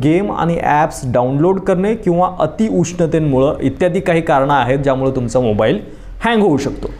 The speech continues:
आता यामध्ये तुमचा मोबाईल जुना असो किंवा नवीन असो त्यांना काहीही फरक पडत नाही. जर हा निष्काळजीपणा तुमच्यामध्ये असेल तर तुमचा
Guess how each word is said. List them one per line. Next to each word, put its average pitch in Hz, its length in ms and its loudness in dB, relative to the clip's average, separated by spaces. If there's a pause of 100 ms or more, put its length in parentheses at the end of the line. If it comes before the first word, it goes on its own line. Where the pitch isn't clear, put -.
(320)
आता 196 140 0
यामध्ये 262 320 2
तुमचा 240 240 2
मोबाईल 254 300 2
जुना 190 320 2
असो 214 280 0
किंवा 214 200 2
नवीन 185 280 2
असो 180 200 0
त्यांना 170 180 0
काहीही 151 460 0
फरक 135 300 -2
पडत 107 280 0
नाही. 110 300 0 (440)
जर 143 400 2 (240)
हा 180 320 0
निष्काळजीपणा 175 800 0
तुमच्यामध्ये 143 500 2
असेल 165 360 0
तर 170 100 0
तुमचा 131 360 0